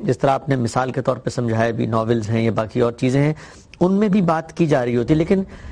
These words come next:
احساس یہ ہوتا ہے کہ کہیں پر اگر بہت زیادہ دفعہ بات آدمی پڑھے اور دہرائی جائے تو اس سے کلام میں ایک بوریت، ایک ٹھہراؤ پیدا ہو جاتا ہے۔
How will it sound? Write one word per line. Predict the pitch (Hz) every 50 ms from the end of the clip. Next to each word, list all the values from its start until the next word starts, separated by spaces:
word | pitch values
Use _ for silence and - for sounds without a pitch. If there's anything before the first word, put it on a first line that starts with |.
| - - - - - - - -
احساس | - 139 - - 170 180 208 196 -
یہ | 214
ہوتا | 190 175 175 -
ہے | 202 196
کہ | 180 170
کہیں | - 175 156 180 190 -
پر | - 175
اگر | 170 165 180 - 107 104
بہت | 117 135 156 214 190 143 120 - -
زیادہ | - 147 123 123 135 156 220 214
دفعہ | 214 - 214 196
بات | 156 165 165 170 170 - - - - -
آدمی | - 147 143 139 147 160 165 - - - - - -
پڑھے | - 147 147 156 160 160 156
اور | 147 135
دہرائی | 120 110 120 117 123 135 156
جائے | 170 143 160 160 175 180 - - - - -
تو | - - -
اس | 185 170 - -
سے | - - 220 196
کلام | - - 151 147 151 165 170 175 175
میں | 175 175 170
ایک | 160 143 - - 117 101
بوریت، | 127 135 147 143 139 156 170 160 -
ایک | 151 - -
ٹھہراؤ | - 123 120 131 143 147
پیدا | - - 123 117 123 113
ہو | 110
جاتا | 101 110 107 - - 135
ہے۔ | -